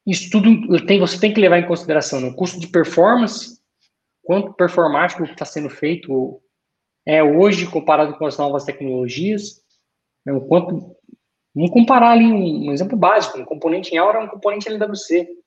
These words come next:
A quantidade de linhas que a gente escreve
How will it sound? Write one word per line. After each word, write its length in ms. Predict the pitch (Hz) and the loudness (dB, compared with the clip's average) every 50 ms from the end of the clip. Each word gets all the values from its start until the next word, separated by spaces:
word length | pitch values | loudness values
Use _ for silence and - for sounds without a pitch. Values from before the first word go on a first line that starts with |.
| _ _ _ _ _ _ _ _ _ _ | _ _ _ _ _ _ _ _ _ _
A 80 | - 139 | -14 -8
quantidade 580 | - 151 143 - 165 143 139 156 214 233 247 233 | -6 -6 -6 -4 -4 0 2 2 4 4 6 6
de 120 | 220 233 | 6 6
linhas 840 | 214 208 214 226 240 240 208 160 135 - - - - - - _ _ _ _ _ _ _ - | 8 8 8 8 8 8 6 4 4 0 -6 -10 -10 -12 -18 _ _ _ _ _ _ _ -8
que 80 | - | -6
a 40 | 151 | -4
gente 100 | 160 156 | -4 -4
escreve 600 | - - - 165 160 170 160 165 165 - - _ | -6 -2 0 2 2 2 0 -2 -8 -12 -16 _